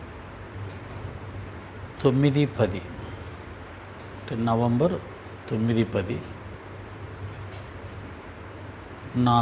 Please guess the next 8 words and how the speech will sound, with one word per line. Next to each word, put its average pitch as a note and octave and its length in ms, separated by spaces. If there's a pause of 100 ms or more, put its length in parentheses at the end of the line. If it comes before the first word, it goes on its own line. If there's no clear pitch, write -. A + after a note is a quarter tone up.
(120)
ప్రియదేవుడైనటువంటి, A2+ 1200 (1300)
గురుదేవులైనటువంటి, A2 1040 (2250)
సాయినాథుల B2 680
వారి A2+ 240
మూలస్థానమైనటువంటి G#2+ 1120 (2000)
షిరిడీ D3 320
క్షేత్ర A2+ 420 (100)
దర్శనానికి G#2+ 680